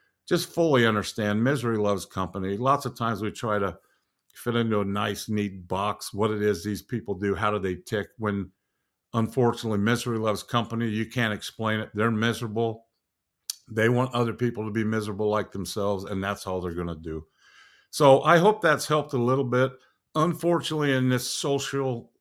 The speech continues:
social media driven world, uh, people can hide behind, uh, these screens. They can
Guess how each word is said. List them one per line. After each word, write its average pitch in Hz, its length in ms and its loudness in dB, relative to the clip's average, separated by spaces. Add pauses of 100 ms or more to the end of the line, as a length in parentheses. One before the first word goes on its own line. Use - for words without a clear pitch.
social 135 400 -2
media 123 380 2
driven 107 460 -4
world, 113 560 0 (600)
uh, 98 140 -8
people 117 280 -2
can 110 140 -2
hide 117 360 0
behind, 110 680 0
uh, 98 400 0 (200)
these 107 300 -2
screens. 120 640 0
They 107 180 0
can 101 540 -6